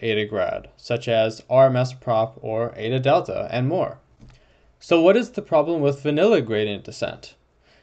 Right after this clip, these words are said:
The problem is that when you choose small learning rates, yes, they are less likely to overshoot, but they are more likely to converge at a non-optimal local minima,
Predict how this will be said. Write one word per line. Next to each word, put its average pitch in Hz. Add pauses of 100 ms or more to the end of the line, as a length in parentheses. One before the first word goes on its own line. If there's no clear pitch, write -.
(120)
The 151
problem 226
is 151
that 127
when 147
you 165
choose 220 (100)
small 135
learning 131
rates, 95 (280)
yes, 165
they 139
are 131
less 143
likely 143
to 131
overshoot, 135 (340)
but 127
they 139
are 139
more 147
likely 139
to 135
converge 131
at 117
a 113
non-optimal 120
local 104
minima, 139